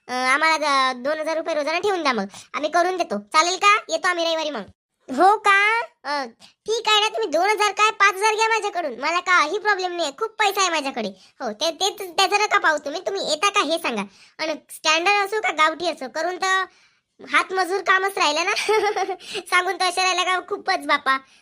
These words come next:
हा? स्टँडर्ड लोक कामच नसते करत, मोठं सांगत आहे तुम्ही तर. ठीक आहे, येऊन जा, जा. दोन काय मी तुम्हाला असे तीन चार हजार रुपये फेकून देईन, काय टेन्शन नाही त्याच्यात. बापा, कामात कायची लाज आहे मग त्याच्यात, आता कामात कायची लाज आहे?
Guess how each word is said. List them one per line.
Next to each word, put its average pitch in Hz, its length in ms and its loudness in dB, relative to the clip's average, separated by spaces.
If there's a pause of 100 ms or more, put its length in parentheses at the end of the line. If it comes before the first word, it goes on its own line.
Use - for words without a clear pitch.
(100)
हा? 339 100 2 (240)
स्टँडर्ड 349 420 0
लोक 370 160 0
कामच 359 380 0
नसते 285 300 -6
करत, 220 200 -4 (200)
मोठं 285 180 -4
सांगत 285 320 0
आहे 247 140 -2
तुम्ही 240 180 -4
तर. 214 100 -8 (360)
ठीक 453 180 0
आहे, 466 200 2
येऊन 381 200 2
जा, 320 120 0
जा. 247 120 -4 (120)
दोन 403 260 -2
काय 392 200 0
मी 427 60 -6
तुम्हाला 370 260 -4
असे 370 140 -6
तीन 359 420 -12
चार 359 160 0
हजार 311 140 0
रुपये 294 160 -2
फेकून 277 280 -4
देईन, 240 140 -2
काय 285 340 0
टेन्शन 262 280 -6
नाही 247 120 -6
त्याच्यात. 214 220 -8 (460)
बापा, 254 180 2
कामात 330 460 -2
कायची 427 260 -2
लाज 453 180 4
आहे 466 240 0
मग 440 80 -8
त्याच्यात, 440 200 -6
आता 427 140 -6
कामात 403 260 0
कायची 415 300 -4
लाज 415 200 2
आहे? 415 100 -6